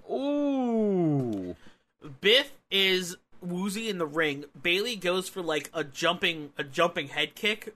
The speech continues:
Speaker 2: on the ropes, but Biff blocks it.
Speaker 1: Okay.
Speaker 2: S-, ta-, spit, like, Biff blocks it. Bailey is facing the crowd at this point, so Biff just gets up on the second ro-, second rope,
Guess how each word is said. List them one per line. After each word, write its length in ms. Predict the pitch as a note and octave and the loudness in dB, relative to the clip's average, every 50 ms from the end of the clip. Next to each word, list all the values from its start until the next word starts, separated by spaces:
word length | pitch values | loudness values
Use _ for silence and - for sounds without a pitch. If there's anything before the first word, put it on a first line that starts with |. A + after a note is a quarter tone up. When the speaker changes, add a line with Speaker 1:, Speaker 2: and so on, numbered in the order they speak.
| _ | _
Speaker 2:
on 160 | - E3 D#3+ D3+ | -2 0 0 0
the 80 | D3 C3 | -2 -6
ropes, 500 | B2 B2+ B2 D3+ G3 G#3+ - - - - _ _ _ - - - | -6 -4 -4 -2 -4 -4 -6 -12 -18 -20 _ _ _ -20 -18 -4
but 260 | - G3 E3+ D3+ D3 - | -2 -2 -2 -2 -2 0
Biff 380 | F3+ G3 B3+ - - D3+ C3 | 2 2 2 2 -2 -8 -10
blocks 580 | - - C3+ C#3 D#3 F#3 A#3 B3 - - - - | -10 -8 -6 0 2 2 2 2 0 -6 -10 -10
it. 180 | A2+ F#2+ - - _ _ - - - _ _ _ _ _ _ - - _ _ _ _ _ _ - - - - | -10 -12 -12 -16 _ _ -20 -20 -20 _ _ _ _ _ _ -20 -20 _ _ _ _ _ _ -20 -20 -10 -6
Speaker 1:
Okay. 220 | F#2 D2 C#2 F2+ B2 | -6 -4 -4 -4 -6
Speaker 2:
S-, 40 | C#3 - | -8 -6
ta-, 260 | - G3 A3+ A3 - - - - - _ | -2 0 0 0 -2 -8 -20 -20 -18 _
spit, 500 | - - - - - - G#3+ B3 A3+ - | -12 -12 -10 -10 -2 0 0 0 0 -2
like, 200 | F#3 F#3 E3 - - - _ _ _ | -2 -2 -2 -4 -6 -16 _ _ _
Biff 200 | - B3 D4 - | 4 4 4 2
blocks 380 | - F3 E3 E3+ F#3 G3+ - - | 0 2 4 4 4 4 2 -2
it. 160 | E3 C#3+ C3 | -8 -8 -2
Bailey 340 | - F3 F#3+ A3+ C4 B3+ A3+ | 0 4 4 4 4 2 -2
is 120 | F#3 - | -6 -4
facing 320 | - - F3+ E3+ - F#3 D#3+ | -2 -2 -2 -2 -2 -4 -4
the 60 | D3 | -4
crowd 240 | - - D3+ D#3 D3+ | 0 2 2 2 0
at 80 | D3 | -2
this 160 | - B2+ A2+ - | -6 -10 -12 -10
point, 240 | - C3+ C3 B2+ - | -8 -10 -10 -6 -6
so 80 | D3 | -8
Biff 340 | C#3 C3+ C#3 E3+ G#3 A3+ - | -8 -2 0 0 0 0 -2
just 280 | - - B3+ A#3+ - - - - - - _ _ _ _ _ - - - _ _ _ _ _ - | -2 -2 -2 -2 -2 -6 -14 -20 -20 -20 _ _ _ _ _ -20 -20 -20 _ _ _ _ _ -2
gets 220 | - G3+ A3 G#3+ - | 0 2 2 4 2
up 160 | C#4 - - | 0 2 0
on 120 | B3+ B3 | 2 2
the 80 | A3+ G3+ | 2 0
second 600 | - - - A3 G3+ G3+ A#3 G3+ F3 D3+ C3 B2+ | 0 0 0 0 0 0 -2 -4 -4 -8 -8 -8
ro-, 120 | C3+ C3 - | -8 -8 -8
second 440 | - - - A3 G3+ G#3+ E3 C#3 C3+ | -8 -2 -2 0 0 0 -4 -4 -2
rope, 320 | D3 C#3 B2 B2 B2+ - | -2 -2 -2 -4 -6 -10